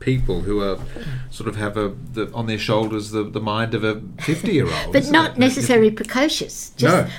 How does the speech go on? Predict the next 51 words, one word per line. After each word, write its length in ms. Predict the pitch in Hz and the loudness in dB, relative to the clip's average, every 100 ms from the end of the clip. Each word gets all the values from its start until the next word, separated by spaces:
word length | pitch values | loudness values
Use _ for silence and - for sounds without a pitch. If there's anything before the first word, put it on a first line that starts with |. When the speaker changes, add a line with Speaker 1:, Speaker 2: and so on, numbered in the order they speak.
| - | -2
Speaker 2:
I 100 | 190 | -2
s-, 160 | 196 | -2
was 220 | - 226 226 | -2 -4 -2
saying 300 | 240 240 254 | -2 -2 -4
to 60 | |
somebody 360 | - 214 185 190 | -4 -4 -2 0
the 100 | 180 | 0
other 160 | 180 196 | 0 0
day, 300 | 208 208 135 - - | 0 -2 -4 -8 -4
"Oh, 300 | 240 175 - - - - | -2 -2 -4 -18 -18 -12
it's 180 | 175 - | -10 -4
this 240 | 220 214 | -4 0
man 280 | 196 175 175 | 0 2 2
I 100 | 160 | 2
know 180 | 156 151 | 2 0
whose 200 | 160 139 | -2 -4
son 380 | - - 175 156 | -6 -4 -2 -2
is 200 | 123 127 | -6 -8
a 180 | 113 123 | -12 -10
very 220 | - 247 320 | -4 -2 -2
good 180 | 147 131 | -4 -4
singer." 340 | 190 139 - - - - - - | -6 -6 -8 -16 -20 -18 -18 -10
And 360 | 156 160 147 151 - | -4 -2 -2 -6 -8
he 160 | 147 | -6
showed 300 | 151 - 151 | -4 -4 -2
me 140 | 127 127 | 0 0
a 40 | |
D 180 | 123 123 | 0 -4
V 100 | 113 | -4
D 160 | 131 170 | -4 -6
of 60 | |
him, 140 | 139 123 | -4 -4
and 200 | 156 160 | -4 -6
I 60 | |
said, 260 | 170 - 175 - - - - - - - - - | -6 -6 -6 -8 -20 -20 -20 -20 -20 -20 -18 -10
"Why 280 | 147 170 202 | -2 0 2
isn't 300 | 196 165 127 | 0 -2 -2
he 120 | 160 | -2
now 500 | 151 156 135 127 - - - - - - | 0 0 -2 -6 -10 -20 -20 -20 -20 -6
doing 300 | 156 226 185 | 4 4 4
that? 180 | 123 - | -2 -6
He's 120 | 127 | -8
doing 160 | 127 123 | -6 -6
something 280 | 131 - 127 | -8 -12 -10
different." 360 | 170 - - - - - - - - | -10 -10 -16 -16 -18 -18 -18 -18 -14
And 280 | - 190 160 - - - - | -4 -2 -2 -6 -20 -18 -8
he 140 | 185 | -6
said, 200 | 214 202 | -4 -2
"I 100 | 214 | 0
don't 200 | 247 247 | 0 -2
know." 300 | 294 320 127 | -4 -4 -4